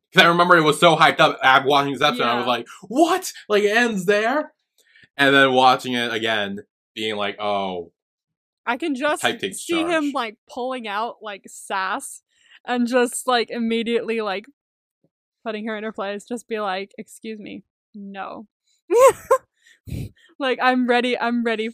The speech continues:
Speaker 2: I'm ready for it. I really am. Just
Speaker 1: Oh.
Speaker 2: ready for him to," like, uh, like, 'cause I don't know if he would actually say, you know, like, "I'm who he's dating." I don't know that yet. He might.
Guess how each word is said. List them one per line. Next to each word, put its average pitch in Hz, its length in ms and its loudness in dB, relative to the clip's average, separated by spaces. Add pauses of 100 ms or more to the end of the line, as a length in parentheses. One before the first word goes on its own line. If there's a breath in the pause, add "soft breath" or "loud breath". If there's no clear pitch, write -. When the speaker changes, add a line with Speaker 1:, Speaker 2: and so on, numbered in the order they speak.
(120)
Speaker 2:
I'm 220 160 -6
ready 196 200 -10
for 190 240 -8
it. 190 120 -8
I 208 60 -10
really 202 380 -8
am. 196 340 -10 (100)
Just 208 420 -10 (1120)
Speaker 1:
Oh. 208 160 -4
Speaker 2:
ready 247 220 -8
for 269 120 -10
him 240 260 -10
to," - 120 -6
like, 233 220 -4
uh, 254 60 -2
like, 262 220 -6
'cause 320 220 -12
I 254 140 -2
don't 392 200 -4
know 320 180 -2
if 311 100 -8
he 302 160 -8
would 277 180 -6
actually 233 600 -4 (160)
say, 233 420 -6
you 202 120 -12
know, 190 140 -12
like, 180 200 -14 (400)
"I'm 220 260 4
who 214 140 -10
he's 202 220 -16
dating." 214 440 -10 (320)
I 370 120 2
don't 427 180 -4
know 302 220 0
that 214 180 -6
yet. 160 300 -12
He 381 200 -8
might. 240 380 -6